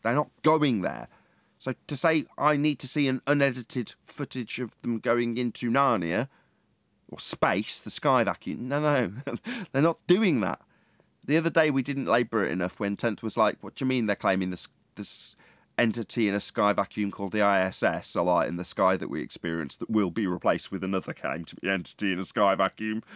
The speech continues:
regardless of what they claim to be the end of the life cycle for the current justification for that light."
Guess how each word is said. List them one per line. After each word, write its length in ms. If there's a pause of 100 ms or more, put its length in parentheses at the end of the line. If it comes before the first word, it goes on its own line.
(280)
regardless 460
of 80
what 80
they 100
claim 300
to 120
be 200
the 160
end 200 (220)
of 140
the 80
life 360 (120)
cycle 400
for 140
the 100
current 340
justification 640
for 100
that 180
light." 300